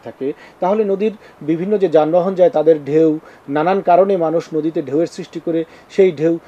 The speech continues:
সব মিলিয়ে কিন্তু নদীর তীরবর্তী অঞ্চলগুলো একটি ভাঙ্গনের ঝুঁকিতে পড়ে যায়। প্রিয় শিক্ষার্থীরা, এ পর্যায়ে আমরা কি দেখতে পাচ্ছি? নদী ভাঙ্গনের একটি গুরুত্বপূর্ণ মানবসৃষ্ট কারণ হচ্ছে গাছ কেটে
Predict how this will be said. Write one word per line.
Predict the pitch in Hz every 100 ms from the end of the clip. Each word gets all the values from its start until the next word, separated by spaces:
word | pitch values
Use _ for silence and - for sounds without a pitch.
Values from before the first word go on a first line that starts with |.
| -
সব | - 254 247
মিলিয়ে | 180 233 330
কিন্তু | - 147 120 127 - -
নদীর | 147 160
তীরবর্তী | - 147 139 143 -
অঞ্চলগুলো | 143 127 151 156 262 330 - -
একটি | 151 147
ভাঙ্গনের | 123 151 147 156 143 - - 135
ঝুঁকিতে | 147 165 208 143
পড়ে | 131 117
যায়। | 110 101 - _ -
প্রিয় | - 196
শিক্ষার্থীরা, | 233 - 233 262 349 - - - -
এ | 233
পর্যায়ে | 269 220 190
আমরা | 135 135 233 - _ _ _ _ _ _ _ _ _ -
কি |
দেখতে | 196 160 147
পাচ্ছি? | 127 - 131
নদী | 143 165
ভাঙ্গনের | 175 202 233 349 - -
একটি | 156 165
গুরুত্বপূর্ণ | 139 180 214 196 233 277 381 - -
মানবসৃষ্ট | 143 226 254 208 -
কারণ | 143 127
হচ্ছে | 123 - 320 - _ 143
গাছ | 143 - -
কেটে | 135